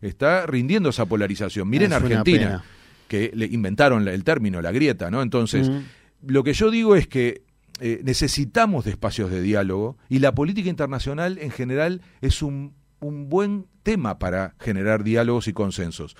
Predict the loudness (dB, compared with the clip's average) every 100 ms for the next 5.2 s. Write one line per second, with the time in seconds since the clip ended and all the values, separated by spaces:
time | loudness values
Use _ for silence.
0 | -18 -8 -6 -2 -2 -2 -6 -8 -12 _
1 | _ -4 -4 -2 -6 -4 -4 -2 -2 -2
2 | -4 -6 -6 -12 _ -4 -2 -2 -2 -4
3 | -6 -2 -2 -2 -4 -2 -2 -2 -2 -4
4 | -10 -16 -20 _ -6 -2 0 -2 -2 -2
5 | -4